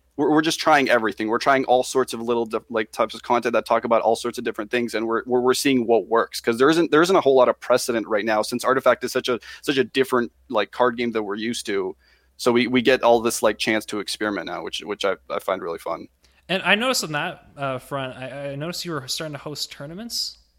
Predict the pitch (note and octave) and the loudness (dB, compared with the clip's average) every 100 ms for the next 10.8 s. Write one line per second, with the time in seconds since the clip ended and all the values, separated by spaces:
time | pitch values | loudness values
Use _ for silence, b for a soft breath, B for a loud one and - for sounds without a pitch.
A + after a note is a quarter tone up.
0 | _ C#3 C#3 - D3+ D#3 E3+ F3 E3 A2+ | _ -8 -8 -6 -6 -4 2 8 8 6
1 | A#2 - C3 B2+ - _ _ - C3 - | -2 -4 -4 -4 -8 _ _ 4 6 6
2 | D#3 E3+ D#3 C3+ C3+ C#3 B2+ B2+ A#2 - | 6 6 8 6 4 2 4 6 4 2
3 | B2+ C3 - A2+ A2+ A2 G#2 G#2 A2+ A2 | 0 0 0 4 6 6 6 2 -4 -6
4 | A#2 A#2+ A2+ A2 A2 - B2+ A2+ A#2+ - | 2 2 2 2 2 2 -2 -4 -6 -6
5 | A#2 - A#2+ A2 A2+ G#2+ - A2 G#2+ G2 | -8 2 4 4 2 -4 0 2 4 2
6 | - - B2+ - C3 B2 C3+ C3 B2 B2 | -2 -2 0 2 0 2 0 2 2 2
7 | A#2+ A#2 - C3 B2+ B2+ B2 B2 A2+ A#2 | 0 -2 -2 -2 0 0 0 -2 -2 -4
8 | A2 A#2+ A#2+ - A#2+ A2+ - A2 G#2+ G#2+ | -4 -4 -4 -4 -2 -2 -2 2 2 2
9 | B2+ G#2+ - B2+ B2 B2 - B2 - C3+ | 0 -2 0 2 4 2 0 -2 2 4
10 | C3 B2+ A#2 A#2 A2+ A2+ A2 | 4 4 4 4 4 0 -2